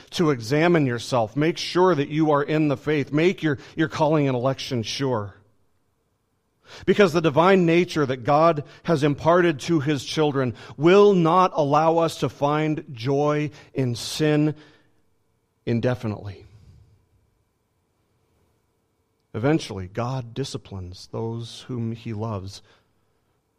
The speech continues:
because he loves them so much. When Christians live in conformity to the ways of the world, to the desires of the world, to the values of the world, there is a steep,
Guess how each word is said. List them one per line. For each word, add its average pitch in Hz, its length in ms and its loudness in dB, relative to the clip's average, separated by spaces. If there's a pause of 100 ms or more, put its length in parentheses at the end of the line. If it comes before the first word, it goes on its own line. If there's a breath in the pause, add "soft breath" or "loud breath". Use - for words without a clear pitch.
because 135 440 -8
he 135 100 -8
loves 117 360 -8
them 101 160 -10
so 120 260 -10
much. 123 520 -14 (3000 loud breath)
When 156 120 -2
Christians 165 640 -2
live 147 240 0
in 143 140 -2
conformity 131 680 -4
to 139 140 -6
the 113 80 -6
ways 127 400 -2
of 131 80 -8
the 120 60 -4
world, 107 420 -6
to - 100 -12
the 127 100 -4
desires 120 640 -2
of 127 100 -6
the 113 80 -6
world, 117 400 -4 (180 loud breath)
to 165 120 -6
the 139 80 -2
values 143 800 -2
of 127 440 -4
the 131 140 -6
world, 117 480 -6 (300 loud breath)
there 156 220 2
is 156 340 -4
a 147 140 -8
steep, - 600 -8